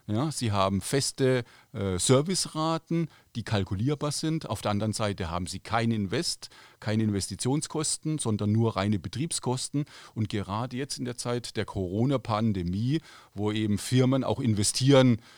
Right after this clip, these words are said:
müssten, äh, in ihre Unternehmen, weil vielleicht das ein oder andere ansteht.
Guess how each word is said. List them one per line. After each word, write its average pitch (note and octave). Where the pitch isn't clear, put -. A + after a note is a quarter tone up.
müssten, F3
äh, C3
in A#2
ihre G#2+
Unternehmen, A#2+
weil G2+
vielleicht G2+
das G2
ein G2+
oder F#2+
andere F#2
ansteht. B2+